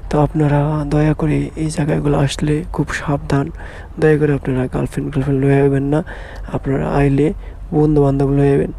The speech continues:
তাছাড়া কিন্তু ভাই কট খেয়ে যাবেন। পরে বলবেন যে, "ভাই জায়গা দেখাইলো, গেলাম ঘুরতে, যায় কট খেয়ে গেলাম",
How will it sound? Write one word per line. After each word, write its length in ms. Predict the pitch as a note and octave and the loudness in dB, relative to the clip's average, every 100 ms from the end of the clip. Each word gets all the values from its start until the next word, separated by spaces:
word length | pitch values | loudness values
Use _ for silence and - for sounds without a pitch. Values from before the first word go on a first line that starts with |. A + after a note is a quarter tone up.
| - - - - | -12 -14 -14 -4
তাছাড়া 360 | - C#3 D3 D3 | 0 2 2 0
কিন্তু 240 | D3+ C#3+ | 0 0
ভাই 140 | C#3+ C#3 | 0 0
কট 220 | D3+ C#3 | 0 -2
খেয়ে 220 | - C#3+ | 0 2
যাবেন। 260 | C#3 D3 C#3+ - - - - | 2 2 2 -4 -14 -16 -4
পরে 240 | - D#3 D#3 | 4 6 6
বলবেন 340 | D3 C#3+ D3 | 4 4 2
যে, 100 | D3 | 2
"ভাই 260 | C#3+ C#3 C#3+ | 2 4 4
জায়গা 320 | D3 D3 D3+ | 2 2 2
দেখাইলো, 440 | D3 C3+ C#3+ D#3 | 2 2 4 4
গেলাম 340 | D#3 D#3 D3 D3 | 4 4 4 2
ঘুরতে, 360 | C#3 C#3+ D#3+ | 0 2 2
যায় 180 | D3 C#3+ - | 4 2 0
কট 220 | C#3+ - | -2 0
খেয়ে 200 | C#3 C#3 | 0 2
গেলাম", 260 | - - | 2 0